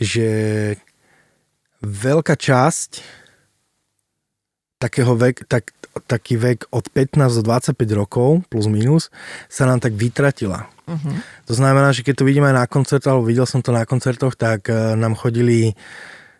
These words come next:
Speaker 1: nechcem teraz povedať, že dvadsaťdvaročný človek není dospelý, ale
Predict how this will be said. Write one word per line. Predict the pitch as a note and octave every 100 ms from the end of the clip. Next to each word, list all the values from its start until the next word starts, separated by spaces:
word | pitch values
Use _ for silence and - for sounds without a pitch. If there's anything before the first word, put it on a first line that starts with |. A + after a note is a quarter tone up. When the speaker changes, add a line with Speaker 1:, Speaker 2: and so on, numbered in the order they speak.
| _ -
Speaker 1:
nechcem | B2 -
teraz | B2 A2+ G2+ -
povedať, | - A2+ A#2 G#2
že | G#2
dvadsaťdvaročný | A2 A2+ A#2 A2 A2 A2 A#2
človek | - A#2 A2
není | A2+ A2+
dospelý, | G#2 F#2+ - A#2 A#2+ C#3 - -
ale | - A2+ A2 A2 G#2